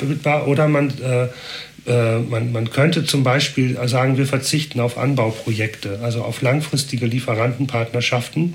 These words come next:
wo wir Communities mit aufbauen, wo wir Schulen finanzieren, Krankenhäuser finanzieren und dafür sorgen, dass sich über einen langen Zeitraum, äh, etwas aufbaut.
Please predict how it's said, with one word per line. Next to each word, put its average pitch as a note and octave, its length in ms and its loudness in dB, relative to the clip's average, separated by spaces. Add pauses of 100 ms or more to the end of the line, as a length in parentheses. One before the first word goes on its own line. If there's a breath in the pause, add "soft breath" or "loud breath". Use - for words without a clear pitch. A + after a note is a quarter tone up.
wo C3 160 0
wir B2 260 2 (520 loud breath)
Communities D3+ 760 4
mit A2+ 160 -2
aufbauen, A2 540 -2
wo A#2 140 -2
wir A#2 100 -2
Schulen C#3 420 4
finanzieren, A#2+ 640 0
Krankenhäuser A#2+ 640 0
finanzieren A#2+ 720 -2
und A#2 280 -2
dafür A#2+ 280 0
sorgen, C3+ 420 2 (440 loud breath)
dass - 180 0
sich B2 160 -2
über B2+ 240 2
einen A#2+ 160 2
langen C3+ 280 2
Zeitraum, D3+ 760 2
äh, C3 180 -2
etwas B2 380 -2
aufbaut. D#3 600 2